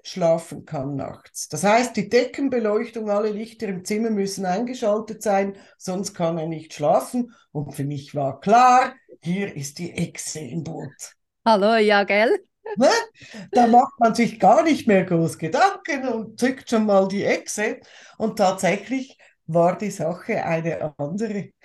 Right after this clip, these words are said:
Speaker 1: Die Echse
Speaker 2: Wirklich?
Speaker 1: war zwar mit im Boot, ja, aber nicht so, wie wir das kennen. Sie war noch nicht in einem Schutzreflex, aber von vorne.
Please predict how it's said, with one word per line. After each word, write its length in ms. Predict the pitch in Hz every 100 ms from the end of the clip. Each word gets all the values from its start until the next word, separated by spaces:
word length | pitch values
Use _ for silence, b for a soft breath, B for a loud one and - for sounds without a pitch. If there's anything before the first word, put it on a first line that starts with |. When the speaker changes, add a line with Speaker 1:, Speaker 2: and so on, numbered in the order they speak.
| B B B _ _ _ _ _ _ -
Speaker 1:
Die 80 |
Echse 260 | 254 262 294
Speaker 2:
Wirklich? 140 | 220
Speaker 1:
war 460 | 226 208 202 - 196
zwar 260 | - 180 190
mit 160 | 247 -
im 200 | 302 254
Boot, 320 | 185 269 -
ja, 320 | 170 233 - _ b b b b
aber 380 | 196 233 247 247
nicht 360 | 220 226 -
so, 240 | 233 214 214
wie 120 | 202
wir 100 | 202
das 220 | 196 -
kennen. 360 | - 160 208 202
Sie 200 | 190 165
war 180 | 156 175
noch 240 | 175 -
nicht 260 | 160 160 190
in 120 | 165
einem 160 | 151
Schutzreflex, 760 | 143 143 139 - 160 - - -
aber 200 | 185 196
von 280 | - 202 190
vorne. 440 | 156 156 139 -